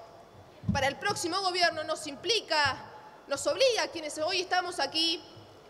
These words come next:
presentes a tener la responsabilidad no solamente de discutirlo, sino de considerarlo y conocerlo en profundidad. Sin embargo, sin embargo, hoy no están aquí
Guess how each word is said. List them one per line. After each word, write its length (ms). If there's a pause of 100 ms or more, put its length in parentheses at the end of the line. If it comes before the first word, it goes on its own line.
(160)
presentes 640
a 100
tener 240
la 160
responsabilidad 1200 (380)
no 140
solamente 500
de 60
discutirlo, 600 (720)
sino 1000
de 120
considerarlo 760
y 60
conocerlo 640
en 60
profundidad. 680 (880)
Sin 200
embargo, 600 (680)
sin 220
embargo, 380
hoy 100
no 100
están 240
aquí 400